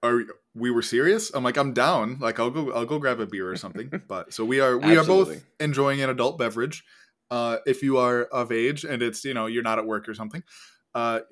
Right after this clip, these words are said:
Speaker 1: feel free to do the same.
Speaker 2: Absolutely. And if you, uh, if you choose not to, that is just, uh, just as well with all of us. Whatever, whatever
Speaker 1: Absolutely.
Speaker 2: floats your boat. What
Speaker 1: So,
Speaker 2: are you drinking, buddy?
Speaker 1: I am drinking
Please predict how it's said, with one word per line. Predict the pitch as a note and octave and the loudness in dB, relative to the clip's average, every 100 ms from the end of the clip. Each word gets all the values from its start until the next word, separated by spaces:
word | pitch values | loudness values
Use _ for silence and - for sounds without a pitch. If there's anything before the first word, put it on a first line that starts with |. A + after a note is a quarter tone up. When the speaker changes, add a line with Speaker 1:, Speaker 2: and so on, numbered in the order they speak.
| - | -2
Speaker 1:
feel | C#3+ | -2
free | C3+ D#3+ | 0 0
to | E3 | 0
do | |
the | F3+ | -2
same. | D#3+ - - _ _ _ _ _ _ _ - | -4 -10 -14 _ _ _ _ _ _ _ -8
Speaker 2:
Absolutely. | - - E4+ F#4+ F#3 - _ _ _ | -6 -4 -4 -2 -4 -10 _ _ _
And | - A#2 | -2 0
if | A#2+ | 0
you, | B2+ B2+ | -2 2
uh, | B2 | 2
if | G2+ C3 | 2 -2
you | A2 | -6
choose | - D3 C3+ | -2 -2 0
not | B2+ C#3+ | -2 -2
to, | F3+ F3+ - | -2 -6 -4
that | A2 G#2+ | -2 0
is | G#2 | -2
just, | F#2+ F#2+ A2+ A#2 - | -6 -2 -2 -2 0
uh, | A2 G#2+ F2 | 0 0 -2
just | G2+ G#2+ - | -2 -2 -2
as | G2+ | -6
well | F2+ F2+ | -4 -4
with | F2 | -6
all | E2+ E2+ E2 | -6 -8 -8
of | D#2 | -10
us. | C2+ - - | -14 -14 -16
Whatever, | - F2+ D#3 D#3+ | -8 0 2 4
whatever | F#2 | 4
Speaker 1:
Absolutely. | A#2+ A2 G2+ | 2 0 -2
Speaker 2:
floats | - G2 | -2 -2
your | F#2 | -2
boat. | E2 C#2+ - _ _ _ _ _ _ _ _ _ _ _ _ _ _ _ _ _ _ - _ _ | -8 -10 -14 _ _ _ _ _ _ _ _ _ _ _ _ _ _ _ _ _ _ -20 _ _
What | - C3+ | 0 6
Speaker 1:
So, | |
Speaker 2:
are | C3+ | 8
you | B2 | 8
drinking, | C3 A2+ F2+ | 4 0 0
buddy? | F2+ - - - - - - - | 0 -2 -16 -16 -16 -18 -20 -6
Speaker 1:
I | D3+ | -2
am | A#3 | 0
drinking | E3+ D3+ A#2 F2 F2 | 0 0 -2 -6 -8